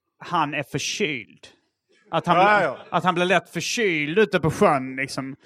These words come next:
Speaker 1: Och då är det härligt
Speaker 2: Som
Speaker 1: med
Speaker 2: den här stora lugnen som att Läkerol fick dig att börja prata. Så, "Äh, jag kan inte prata." Och så
Speaker 1: Ja,
Speaker 2: man
Speaker 1: jo.
Speaker 2: liksom, ja, okej.
Speaker 1: Men de har ju bytt namn på,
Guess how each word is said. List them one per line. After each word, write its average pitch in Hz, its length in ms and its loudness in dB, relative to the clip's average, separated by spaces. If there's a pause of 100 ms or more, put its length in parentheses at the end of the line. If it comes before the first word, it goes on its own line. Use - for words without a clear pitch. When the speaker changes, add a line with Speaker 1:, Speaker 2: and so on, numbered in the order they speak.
(160)
Speaker 1:
Och 156 100 -8
då 165 100 -2
är 160 80 -2
det 165 80 -4
härligt 170 580 0
Speaker 2:
Som 185 140 2
Speaker 1:
med 160 120 4
Speaker 2:
den 147 80 4
här 185 80 2
stora 180 340 2
lugnen 139 520 0
som 139 100 -6
att 139 100 -4
Läkerol 143 540 -2
fick - 220 -12
dig 123 60 -6
att 117 60 -8
börja 117 180 -4
prata. 123 520 -8
Så, 123 80 -12
"Äh, - 40 -4 (180)
jag - 140 -10
kan - 60 -16
inte - 260 -20
prata." 196 400 -14
Och - 60 -10
så 165 60 -2
Speaker 1:
Ja, 156 60 4
Speaker 2:
man 180 160 4
Speaker 1:
jo. 180 100 2
Speaker 2:
liksom, 143 200 -6
ja, 127 160 -8
okej. - 240 -20
Speaker 1:
Men 170 100 -2
de 190 120 2
har 190 120 6
ju 165 80 2
bytt 180 320 -6
namn 151 540 -4
på, 180 80 -2